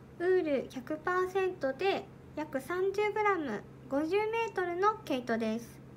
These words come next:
ゲージがメリヤス編みで十五目二十一段なので、太めの糸ですね。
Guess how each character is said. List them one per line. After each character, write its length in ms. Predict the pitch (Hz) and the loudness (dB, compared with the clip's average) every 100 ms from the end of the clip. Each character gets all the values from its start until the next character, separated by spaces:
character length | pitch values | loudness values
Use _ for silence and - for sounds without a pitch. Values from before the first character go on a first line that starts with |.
| - - - | -18 -14 0
ゲ 100 | 320 | 2
ー 180 | 339 | 2
ジ 140 | 330 339 | 0 0
が 340 | 381 370 - - 277 | 4 4 2 -4 -2
メ 120 | 285 | 0
リ 140 | 330 | 4
ヤ 100 | 370 | 4
ス 140 | 381 - | 2 2
編 180 | 381 370 | 2 4
み 140 | 370 | 2
で 320 | 403 403 233 - - | 4 4 2 -6 -2
十 220 | 339 349 | 0 2
五 120 | 392 | 2
目 160 | 370 285 | 2 2
二 160 | 359 | 2
十 160 | 370 349 | 2 2
一 220 | 285 370 | 0 0
段 220 | 381 339 | 0 2
な 100 | 302 | 0
の 140 | 262 240 | -2 -2
で、 280 | 330 302 - - - - - - - | 0 -2 -4 -12 -18 -18 -18 -18 -18
太 200 | - 381 | -4 0
め 140 | 392 392 | 2 4
の 240 | 392 381 | 4 2
糸 220 | 311 311 262 | -2 -2 0
で 160 | 233 | 0
す 80 | 240 | -2
ね。 280 | 254 302 | -2 0